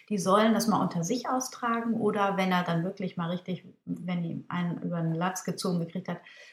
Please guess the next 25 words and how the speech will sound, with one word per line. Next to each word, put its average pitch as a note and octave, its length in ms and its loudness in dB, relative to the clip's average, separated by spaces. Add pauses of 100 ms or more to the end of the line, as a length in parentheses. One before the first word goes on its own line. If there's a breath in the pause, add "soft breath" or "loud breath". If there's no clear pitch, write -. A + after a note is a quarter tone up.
(100)
sag E3+ 220 0
ich F3 40 -8
immer, E3+ 160 0
ja D#3+ 220 0
gut, G3+ 260 -4
das F3+ 160 0
macht G#3+ 260 2
er G3 120 4
selber F#3 480 6
auch, F#4+ 160 6
dann B3 340 2
lernt B3+ 380 6
er A#3 80 0
einfach, G3+ 420 -2 (380 loud breath)
wie A3 140 6
sich A3 180 2
das F3+ 200 -2
anfühlt. D3+ 640 -6 (280 loud breath)
Also F#3+ 220 0
ich A3 140 -2
bin A#3+ 200 4
da A#3 100 4
immer G#3 240 0
ziemlich A3+ 380 2
entspannt G3 640 0